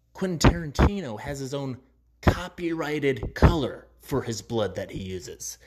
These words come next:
He has his own copyrighted color with his own name. Come on. How much more amazing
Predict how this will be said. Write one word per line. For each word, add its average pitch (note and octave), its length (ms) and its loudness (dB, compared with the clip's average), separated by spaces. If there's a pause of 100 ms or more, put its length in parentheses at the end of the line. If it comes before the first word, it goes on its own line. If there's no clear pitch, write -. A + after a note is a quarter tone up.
(240)
He A3 180 6
has A#3+ 160 8
his A3+ 160 6
own G3+ 220 8
copyrighted G3+ 1000 2
color D#3 560 4 (200)
with C3+ 120 -2
his C#3 160 2
own D3 260 2
name. C#3 500 0 (1000)
Come C#3+ 260 6
on. A2 100 -10 (1800)
How - 120 -16
much A2+ 380 -8
more G#2+ 320 0
amazing A2 960 2